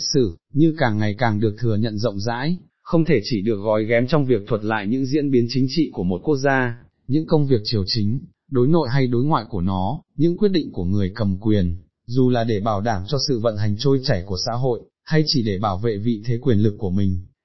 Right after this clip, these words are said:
những cuộc chiến tranh với nước ngoài dù là bị động hay chủ động, vân vân. Sử còn phải bao gồm những ghi chép về cuộc sống tinh thần và vật chất của xã hội, của những con người trong đó,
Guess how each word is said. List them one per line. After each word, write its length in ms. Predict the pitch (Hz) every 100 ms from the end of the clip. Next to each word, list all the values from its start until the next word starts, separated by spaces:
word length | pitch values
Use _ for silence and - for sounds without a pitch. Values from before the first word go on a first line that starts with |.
| -
những 200 | 151 156
cuộc 160 | 143 107
chiến 200 | 113 113
tranh 260 | 147 139
với 140 | 123 120
nước 160 | 170
ngoài 240 | 143 117 98
dù 220 | 110 101
là 140 | 101
bị 160 | 98 104
động 200 | 117 101
hay 160 | 131 131
chủ 160 | 117
động, 220 | 92 107 - _
vân 280 | 113 139 139
vân. 360 | 139 135 127 - _ _ _ _ - -
Sử 120 | 131 104
còn 220 | 127 110
phải 160 | 123 98
bao 200 | 135 143
gồm 220 | 131 104
những 200 | 101 131
ghi 180 | 143 143
chép 140 | 143 180 131
về 160 | 113 92
cuộc 180 | 104
sống 240 | 92 110 117
tinh 180 | 156 143
thần 220 | 117 95
và 140 | 101
vật 160 | 95 98
chất 140 | 180 175
của 120 | 104 87
xã 60 | 123
hội, 280 | 139 131 - _ _
của 180 | 131 98
những 220 | 120 139
con 180 | 139 127
người 180 | 117 95
trong 180 | 123 123
đó, 360 | 104 101 139